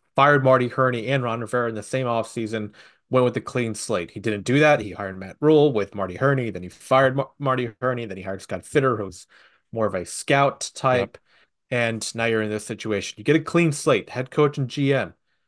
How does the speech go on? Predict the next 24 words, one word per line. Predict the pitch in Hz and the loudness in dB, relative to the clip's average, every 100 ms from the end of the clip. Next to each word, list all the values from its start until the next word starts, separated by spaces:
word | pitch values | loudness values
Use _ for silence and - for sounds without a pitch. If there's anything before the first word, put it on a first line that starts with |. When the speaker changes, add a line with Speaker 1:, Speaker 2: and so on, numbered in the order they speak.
| _ _ _ _ | _ _ _ _
Speaker 1:
Um, | 120 104 98 98 _ - | -4 -2 -4 -10 _ -10
I, | 113 120 - | -4 -4 -4
and | 127 120 123 - - _ _ _ _ _ - | -4 -4 -4 -10 -12 _ _ _ _ _ 0
look, | 151 98 - - _ _ _ _ _ - | 2 2 -6 -20 _ _ _ _ _ -4
I've, | 117 110 110 | -2 -2 -2
there's | 113 | -4
been | - 117 | -4 -6
some | 101 | -6
reporting | 98 - 156 147 139 | -8 2 4 4 2
from | 113 104 | -4 -4
Garafolo | 113 104 - 139 135 131 113 | -2 -2 0 2 4 4 2
who | 113 | -6
says | - 110 | -6 -4
that | 107 107 | -4 -4
there's | 113 104 | -4 -2
more | 123 113 | 0 0
interest | 113 117 101 | -2 -6 -8
in | 107 | -8
this | 101 | -8
job | - 107 101 | -4 0 0
than | 101 | -2
he | 104 104 | -8 -8
anticipated. | 92 110 - - 87 80 - _ _ _ - | -6 -8 -10 -12 -12 -12 -14 _ _ _ -2
Well, | 131 131 - | 2 4 2